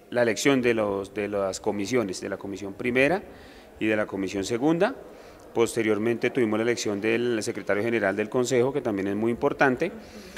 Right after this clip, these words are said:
y ahorita ya iniciamos con los procesos de informe de empalme de cada una de las secretarías. Eh, ayer tuvimos la oportunidad de tener la oficina de prensa con el señor Giovanni Cano,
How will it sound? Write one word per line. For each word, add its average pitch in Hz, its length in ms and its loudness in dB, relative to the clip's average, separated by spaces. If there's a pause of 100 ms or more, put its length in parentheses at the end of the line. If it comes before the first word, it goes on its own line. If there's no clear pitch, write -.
(180)
y 180 300 0 (100)
ahorita 131 520 2
ya 120 180 2
iniciamos 117 680 0
con 123 280 2
los 120 140 -2
procesos 101 480 -6
de 110 140 6
informe 98 500 -4
de 107 60 -2
empalme 110 480 -2
de 107 180 -2
cada 95 200 4
una 101 180 0
de 104 60 -2
las 107 120 -4
secretarías. 90 760 -4 (480)
Eh, 107 280 4
ayer 110 400 4
tuvimos 123 300 2
la 131 60 6
oportunidad 107 600 0
de 104 140 -2
tener 107 260 0
la 104 80 -2
oficina 110 340 -6
de 110 80 -2
prensa 117 440 -2
con 110 280 -4
el 101 240 -2
señor 98 400 -4
Giovanni 113 340 2
Cano, 175 320 0